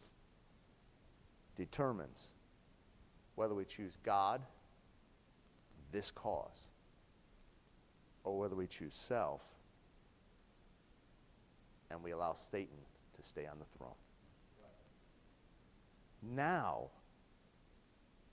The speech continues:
shall the prince of this world be cast out. It is at that moment when we're in the trouble, when we are at a choice of self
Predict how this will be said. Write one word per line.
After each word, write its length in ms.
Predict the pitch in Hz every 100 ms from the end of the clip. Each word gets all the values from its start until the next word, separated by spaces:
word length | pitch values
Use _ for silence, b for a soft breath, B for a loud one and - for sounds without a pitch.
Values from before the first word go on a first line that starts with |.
| - - - - - - - -
shall 240 | - - 76
the 100 | -
prince 320 | - 95 95
of 100 | 95
this 240 | 104 -
world 300 | 85 76 55 - - - - - - - - - -
be 80 | -
cast 320 | - - - -
out. 60 | - - - - - - - - - - - - - - - - - - - - - - - - -
It 100 | 120
is 200 | 113 101
at 240 | 120 110 110
that 260 | 127 143
moment 400 | 156 143 104 - - - - - - - - - - -
when 180 | 90 82
we're 220 | 98 117
in 120 | 127
the 80 | 127
trouble, 400 | 113 - 71 - - - - - - - - - - - - -
when 140 | 98 95
we 140 | 117
are 100 | 107
at 400 | 107 117 - - - - - - - -
a 40 | -
choice 560 | - 165 110 85 -
of 100 | -
self 520 | - - 135 123 127